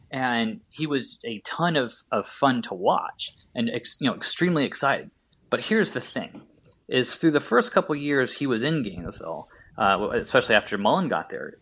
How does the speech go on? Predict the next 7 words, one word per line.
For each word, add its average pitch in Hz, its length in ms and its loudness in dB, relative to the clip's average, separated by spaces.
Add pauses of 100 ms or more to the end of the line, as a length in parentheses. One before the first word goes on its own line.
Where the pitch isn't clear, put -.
(200)
Dan 196 200 4
Mullen 185 300 4
said 120 320 4 (120)
more 120 360 6
than 175 160 2
once, 135 420 0 (320)
"Look, - 200 0